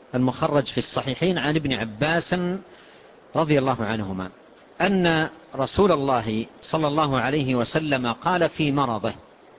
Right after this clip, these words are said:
قال في مرضه: "ائتوني بكتاب أكتب لكم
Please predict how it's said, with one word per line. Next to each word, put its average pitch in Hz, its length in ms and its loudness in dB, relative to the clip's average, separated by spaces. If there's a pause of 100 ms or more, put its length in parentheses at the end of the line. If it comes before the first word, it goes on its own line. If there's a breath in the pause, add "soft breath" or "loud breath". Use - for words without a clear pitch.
(160)
قال 135 220 2
في 139 160 0
مرضه: 113 400 -2 (1400 loud breath)
"ائتوني 233 520 4
بكتاب 190 760 2 (480)
أكتب 190 480 2
لكم 208 520 2